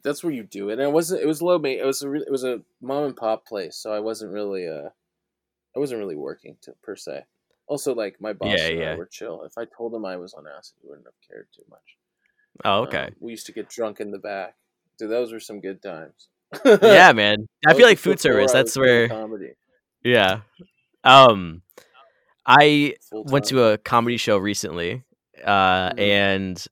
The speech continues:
Speaker 2: there was a guy on there, and he was fucking bombing. It was so awkward for everyone, man.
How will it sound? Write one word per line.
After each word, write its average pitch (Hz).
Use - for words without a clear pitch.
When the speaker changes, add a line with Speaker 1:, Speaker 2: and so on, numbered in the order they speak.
Speaker 2:
there 104
was 107
a 104
guy 107
on 98
there, 90
and 90
he 117
was 107
fucking 87
bombing. 82
It 101
was 95
so 110
awkward 92
for -
everyone, 82
man. 85